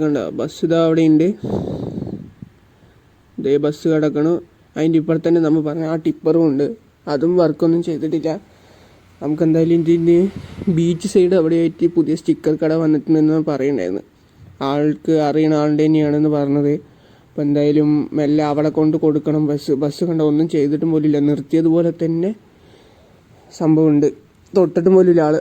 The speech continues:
എന്തായാലും ഇനി നമുക്കിപ്പോ ഇനി അവിടെ എത്തിയിട്ട് കാണാം. ഗൈസ്, ഈ വീഡിയോ കുറച്ച് ലോങ് ഉണ്ടാവും, അതുകൊണ്ട് പകുതി ഞാൻ എന്തായാലും കട്ട് ചെയ്യും. ഇനി അവിടെ വെച്ച് കട്ട് ചെയ്തിട്ട് അവിടെ എത്തുന്ന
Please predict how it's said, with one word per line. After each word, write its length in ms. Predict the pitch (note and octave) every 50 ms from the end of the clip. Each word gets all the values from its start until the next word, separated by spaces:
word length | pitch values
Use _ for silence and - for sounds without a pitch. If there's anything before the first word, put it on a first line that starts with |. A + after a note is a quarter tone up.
| - D#3+
എന്തായാലും 280 | D#3+ D#3+ E3 E3+ F#3 F#3
ഇനി 100 | F#3+ G3 G3 F#3
നമുക്കിപ്പോ 400 | F3 E3+ E3+ F#3 F3 F#3 F#3 F#3 F3+ F#3 F#3 F3+ - - - - - - F#3
ഇനി 120 | E3 E3+ F3 F3
അവിടെ 180 | E3+ F3+ F#3 F3+ E3+
എത്തിയിട്ട് 220 | - F3 E3+ E3+ E3
കാണാം. 240 | D#3 C#3+ D3+ D#3+ E3 D3 -
ഗൈസ്, 240 | F3 F3 F#3 - - - F3+
ഈ 40 | G3+ G3 F#3+
വീഡിയോ 260 | F#3 F#3+ F#3+ G3+ G#3 G#3 G3 - - - - -
കുറച്ച് 300 | G3+ G3 - - - G#3 F#3 F3+
ലോങ് 260 | F3 F3+ G#3 A#3 A3+ G3+
ഉണ്ടാവും, 300 | F3 D#3 D3+ E3+ F3+ D3 D3 E3+
അതുകൊണ്ട് 340 | E3+ F3 F3+ F#3 F#3+ F#3+ F#3+ F#3+ F#3 E3 C3 - -
പകുതി 260 | G#3 F3+ F3+ F#3+ F#3+ G#3 G#3
ഞാൻ 80 | G3+ G3
എന്തായാലും 260 | F#3+ G3 G3 G3+ G3 -
കട്ട് 220 | E3 D3+ - - G3+
ചെയ്യും. 220 | F3+ D#3+ D#3 E3 G3 - - - - - - - - - - -
ഇനി 140 | - - E3
അവിടെ 140 | E3+ F3+ F#3 F#3+
വെച്ച് 140 | F#3 - G3 F#3
കട്ട് 180 | E3+ D#3 - - F#3+
ചെയ്തിട്ട് 340 | F#3+ F3 F3+ E3+ - F#3 G3+ A3+ - - - - - - - - D#3+
അവിടെ 140 | E3+ F3 F3 E3
എത്തുന്ന 260 | D#3+ - G3 G3+